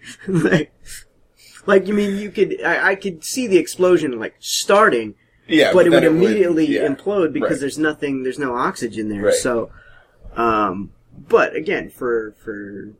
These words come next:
Speaker 1: excitement and dramatic
Speaker 2: Sure.
Speaker 1: purposes, you gotta, you gotta take those liberties.
Speaker 2: Which would be another thing we can talk about is,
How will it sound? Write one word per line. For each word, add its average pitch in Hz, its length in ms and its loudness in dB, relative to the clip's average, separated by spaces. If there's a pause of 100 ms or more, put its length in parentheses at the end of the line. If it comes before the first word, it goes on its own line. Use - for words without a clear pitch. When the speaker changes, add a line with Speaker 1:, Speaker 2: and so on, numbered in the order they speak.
(260)
Speaker 1:
excitement - 680 -8
and 113 160 -20
dramatic 131 400 -6
Speaker 2:
Sure. 123 180 -2
Speaker 1:
purposes, 107 460 -6
you 113 80 -16
gotta, 104 340 -8
you - 100 -10
gotta 135 140 0
take 127 240 -4
those 107 160 -8
liberties. 98 260 -4
Speaker 2:
Which 117 460 0
would 120 160 -8
be 113 160 0
another 123 300 2
thing 98 220 -12
we 92 120 -12
can 101 120 -18
talk 90 220 -4
about 95 320 -4
is, 90 360 -8